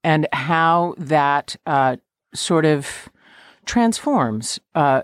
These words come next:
depending on the individual that's coming into office. Um, I learned a lot about the, the different styles and the way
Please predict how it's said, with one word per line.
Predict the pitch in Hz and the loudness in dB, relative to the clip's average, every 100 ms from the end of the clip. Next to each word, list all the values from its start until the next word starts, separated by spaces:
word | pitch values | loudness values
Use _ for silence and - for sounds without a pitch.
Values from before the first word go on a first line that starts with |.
| - 165 | -4 -6
depending | 151 156 165 165 160 | -6 0 2 2 2
on | 151 143 | 2 2
the | 143 139 | 4 2
individual | 131 160 143 143 139 139 113 113 | 2 2 2 0 0 -2 -4 -6
that's | 135 - - - | -8 -8 -10 -10
coming | - 147 135 131 | -2 0 2 0
into | 165 151 - 127 | 2 0 0 -6
office. | - - - - - - - | -6 -10 -14 -16 -18 -16 -4
Um, | 135 127 120 117 - - - - - | 0 2 0 -4 -10 -20 -20 -20 -6
I | 156 147 151 - | 0 2 0 -4
learned | 185 156 151 147 | -4 2 2 2
a | |
lot | 143 147 | 2 2
about | 147 135 131 - | 2 0 0 -2
the, | 139 131 127 127 | -2 0 -2 -4
the | 135 131 | -4 -2
different | 151 - 139 127 | -2 -4 -6 -4
styles | 160 143 135 127 | 0 0 0 -2
and | 135 | -2
the | 131 | -2
way | 139 160 160 151 135 127 | 0 2 4 4 2 -2